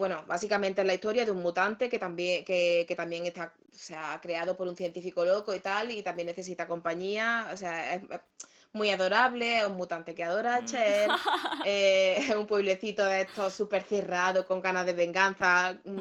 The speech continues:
Speaker 2: Ujú.
Speaker 1: cuya cultura principal es Oprah.
Speaker 2: ¡Viva, viva Oprah! <laughs>
Speaker 1: O sea, merece la pena verlo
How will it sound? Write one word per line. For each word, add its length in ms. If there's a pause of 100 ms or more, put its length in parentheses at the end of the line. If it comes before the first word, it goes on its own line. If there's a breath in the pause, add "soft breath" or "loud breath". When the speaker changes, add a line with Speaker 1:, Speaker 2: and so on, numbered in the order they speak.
(320)
Speaker 2:
Ujú. 80
Speaker 1:
cuya 320
cultura 640
principal 480
es 200
Oprah. 520
Speaker 2:
¡Viva, 560
viva 380
Oprah! 280
<laughs> 300
Speaker 1:
O 40
sea, 280 (180)
merece 340
la 140
pena 240
verlo 580